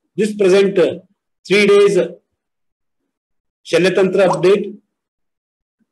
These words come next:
and, uh, the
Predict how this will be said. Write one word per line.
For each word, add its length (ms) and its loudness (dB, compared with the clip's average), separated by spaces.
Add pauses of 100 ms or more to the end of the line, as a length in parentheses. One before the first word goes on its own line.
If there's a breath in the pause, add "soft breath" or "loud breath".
(220)
and, 320 0
uh, 220 0 (880)
the 640 2